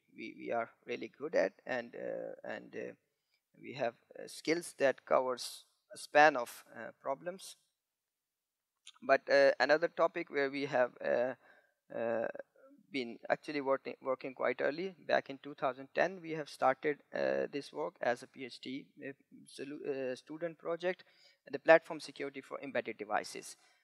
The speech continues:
Uh, and i-, in this domain, uh, we are mostly focusing on separation. So, uh, we, we are taking this wo-, work further now in number of proposals which are submitted. But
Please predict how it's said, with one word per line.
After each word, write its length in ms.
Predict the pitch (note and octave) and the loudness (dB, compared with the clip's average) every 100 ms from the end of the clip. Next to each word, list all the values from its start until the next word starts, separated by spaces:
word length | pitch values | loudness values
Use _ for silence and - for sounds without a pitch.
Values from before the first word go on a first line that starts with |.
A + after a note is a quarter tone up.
| _ _ - | _ _ -6
Uh, 420 | B2+ B2+ A#2 A#2 - - | -2 2 2 2 0 4
and 280 | B2+ C3+ - D#3 | 4 4 0 0
i-, 120 | - | 2
in 100 | F3 | 2
this 200 | E3+ - | 2 0
domain, 500 | - D3+ D#3+ G3 G#3 - | -4 4 8 10 8 2
uh, 240 | D3+ C#3+ C#3+ | 4 4 4
we 260 | C#3+ D3+ | 0 8
are 180 | D3+ D3 - | 10 10 6
mostly 500 | C#3+ F3+ - D#3+ D3+ - | -4 -4 -4 -6 -6 -8
focusing 500 | - D#3+ - - C#3+ - | -4 -4 -4 -8 -8 -6
on 240 | C#3+ C3 - _ | -6 -6 -10 _
separation. 680 | - C#3 - C3 A#2+ - - _ _ _ _ | -8 -6 -2 -2 -2 -4 -10 _ _ _ _
So, 320 | - D#3+ D#3 E4 | 2 4 4 2
uh, 140 | - D#3 - - G2+ G2 D4 - - _ _ _ _ _ _ _ _ _ _ _ - | 2 2 0 -4 -4 -6 -8 -16 -20 _ _ _ _ _ _ _ _ _ _ _ -14
we, 120 | F3 - | -12 4
we 120 | G3+ | 6
are 40 | |
taking 340 | G3 G#3 G3+ F3+ | 10 10 10 6
this 240 | D#3+ - C#3+ | 4 4 -4
wo-, 240 | C#3 C#3 | 0 2
work 260 | D3+ D3 - | 2 2 0
further 500 | - C#3 C3+ C3 - - - | 0 2 4 4 2 -8 4
now 200 | C#3 C3+ | 6 6
in 180 | B2+ - | 0 -6
number 260 | B2+ C3 B2 | -6 -4 -6
of 140 | - | -10
proposals 680 | - - B2 A#2+ A#2 - - A2+ | -14 -8 -8 -8 -14 -16 -18 -18
which 180 | A2 | -14
are 80 | A#2 | -14
submitted. 460 | - - A#2+ - G#2 | -12 -12 -10 -8 0
But 140 | C3+ | 0